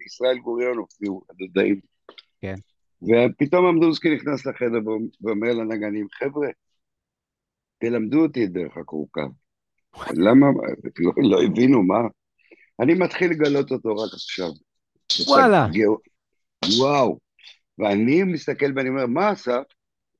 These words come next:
Speaker 1: הוא אומר לי, "תקשיב, לא רק האקורדים, כל הבנייה של השיר, כל ה-, הטקסט הזה, כל-" פתאום הוא גילה את השיר, והוא לא הניח לגיטרה, עד שהוא לא למד לנגן את זה,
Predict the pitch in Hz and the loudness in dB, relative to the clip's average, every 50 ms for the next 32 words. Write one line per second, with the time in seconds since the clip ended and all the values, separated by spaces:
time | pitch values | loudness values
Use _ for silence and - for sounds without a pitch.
0 | _ _ _ _ _ _ - 87 104 113 110 110 104 _ - 95 - - - - | _ _ _ _ _ _ -16 -14 -10 -8 -8 -8 -10 _ -16 -18 -12 -10 -10 -6
1 | - 113 95 82 95 120 143 165 165 - - 131 110 - - 98 101 107 87 85 | -4 -4 -2 0 0 0 0 0 -2 -4 -6 -6 -6 -6 -8 -8 -8 -6 -6 -6
2 | 87 76 - _ - - 135 143 143 131 120 104 104 92 95 95 92 98 107 110 | -8 -8 -10 _ -6 -4 0 0 2 0 0 0 -2 0 2 2 2 2 0 -2
3 | 104 - 113 98 87 - - - 87 85 82 85 85 _ _ _ _ _ _ _ | -4 -4 -4 -4 -4 -6 -8 -8 -8 -8 -8 -8 -12 _ _ _ _ _ _ _
4 | _ _ _ _ _ _ _ _ _ _ _ - - - 147 147 151 151 147 143 | _ _ _ _ _ _ _ _ _ _ _ -16 -6 -2 0 2 2 2 0 -2
5 | - - 180 - _ _ _ - - 147 - - - - - - 90 80 - - | -6 -12 -14 -14 _ _ _ -4 -4 -4 -2 -4 -10 -10 -4 -4 -4 -4 -2 -2
6 | 90 87 85 _ _ _ _ _ _ _ _ _ _ _ _ _ _ - - - | -4 -4 -4 _ _ _ _ _ _ _ _ _ _ _ _ _ _ -14 -6 -6
7 | - - - _ _ _ _ _ _ - 117 113 113 - - - - 151 151 151 | -6 -6 -8 _ _ _ _ _ _ -2 -2 -2 -2 -2 -10 -2 0 2 2 4
8 | 156 139 107 98 107 110 110 110 113 113 113 - 110 98 - - 104 104 104 95 | 2 2 2 4 4 6 6 6 6 4 2 0 -4 -6 -6 -4 -2 -2 -2 -2
9 | 87 90 95 95 98 98 101 113 131 139 127 123 131 127 123 120 - - 110 92 | -2 -2 -2 0 0 0 0 0 0 0 0 0 0 0 -2 -2 -2 -6 -6 -4
10 | 90 92 - - 95 92 87 85 87 90 - _ _ _ _ _ _ _ - - | -4 -6 -4 -4 -4 -2 -2 -2 -4 -4 -8 _ _ _ _ _ _ _ -8 -8
11 | 107 - - 127 113 107 107 113 110 107 104 107 107 104 110 113 110 117 113 147 | -8 -4 -2 -2 0 0 0 -2 -2 -4 -4 -4 -4 -4 -4 -6 -6 -4 -2 -2
12 | 151 151 135 107 | -2 -2 -4 -4